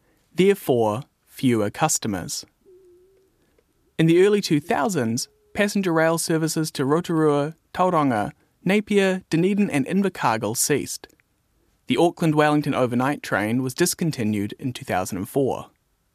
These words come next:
Today, passenger rail is predominantly for commuters in Auckland and Wellington.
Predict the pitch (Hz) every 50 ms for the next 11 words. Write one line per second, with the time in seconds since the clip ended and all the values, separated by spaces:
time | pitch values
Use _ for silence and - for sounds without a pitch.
0 | _ _ _ _ _ _ _ _ _ _ _ _ _ _ _ _ _ _ _ _
1 | - 165 160 233 262 247 127 120 123 139 165 - _ _ _ - - 262 240 233
2 | 226 220 208 190 180 180 185 185 175 - - 160 156 160 175 185 185 160 151 165
3 | 156 - - 139 - 139 143 143 147 147 - 160 151 131 117 - - 165 - -
4 | - 170 160 147 143 127 113 104 104 110 117 120 120 - - - - -